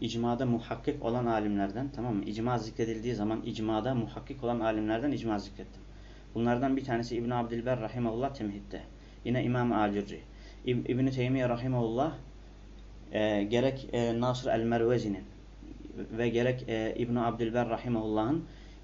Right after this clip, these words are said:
icmalarının, icmaları zikrederken çok mütemekkin olduklarını söylüyor,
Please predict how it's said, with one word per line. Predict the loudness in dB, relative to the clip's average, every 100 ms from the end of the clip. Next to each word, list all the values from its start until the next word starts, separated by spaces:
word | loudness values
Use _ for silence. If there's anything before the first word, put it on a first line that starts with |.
| -4
icmalarının, | -2 2 4 6 4 4 4 4 2 -2
icmaları | -2 2 4 4 2 -2 0 2 0
zikrederken | 0 2 2 0 -2
çok | 0 0
mütemekkin | 0 0 -2 -2 0
olduklarını | 2 2 -2 -4 -6
söylüyor, | -8 -12 -12